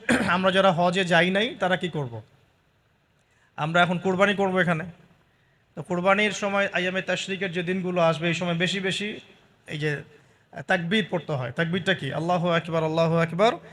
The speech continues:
লা ইলাহা ইল্লাল্লাহ, আল্লাহু আকবার, আল্লাহু আকবার, ওয়ালিল্লাহিল হামদ। এটা আমরা বেশি বেশি পড়ব। পাশাপাশি কোরবানির পশু ক্রয়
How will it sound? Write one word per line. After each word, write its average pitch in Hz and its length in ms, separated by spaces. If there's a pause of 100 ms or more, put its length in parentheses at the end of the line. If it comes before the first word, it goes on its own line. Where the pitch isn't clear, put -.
(400)
লা 165 180
ইলাহা 160 360
ইল্লাল্লাহ, 156 480
আল্লাহু 151 320
আকবার, 147 340
আল্লাহু 143 320
আকবার, 156 320
ওয়ালিল্লাহিল 139 460
হামদ। 139 220 (680)
এটা 175 540 (120)
আমরা 160 220
বেশি 165 220
বেশি 170 200
পড়ব। 180 440
পাশাপাশি 185 560 (520)
কোরবানির 214 480
পশু 202 220
ক্রয় 175 240